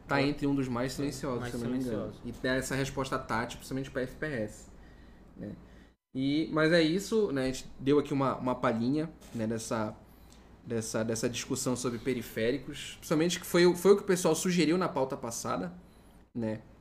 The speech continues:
Speaker 1: Então, como a gente falou, galera, nosso tempo, infelizmente, tá acabando pro nosso primeiro Guidecast, mas a gente pretende trazer essas discussões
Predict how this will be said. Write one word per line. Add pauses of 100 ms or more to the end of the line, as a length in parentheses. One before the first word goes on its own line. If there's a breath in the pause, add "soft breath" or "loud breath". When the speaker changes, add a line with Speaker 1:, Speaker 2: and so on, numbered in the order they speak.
(840)
Speaker 1:
Então,
como
a
gente
falou,
galera,
nosso
tempo,
infelizmente, (300)
tá
acabando
pro
nosso
primeiro (160)
Guidecast, (260 loud breath)
mas
a
gente
pretende
trazer
essas
discussões